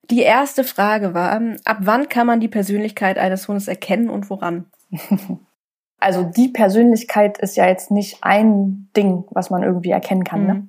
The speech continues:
Speaker 2: Also es gibt eben diese verschiedenen Dimensionen,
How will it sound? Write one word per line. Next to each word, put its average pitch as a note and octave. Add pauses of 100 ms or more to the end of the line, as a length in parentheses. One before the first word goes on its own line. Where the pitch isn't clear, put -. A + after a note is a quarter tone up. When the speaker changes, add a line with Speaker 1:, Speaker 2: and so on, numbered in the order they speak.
Speaker 2:
Also F3
es F3
gibt G3+
eben F3
diese F3
verschiedenen F3+
Dimensionen, G#3+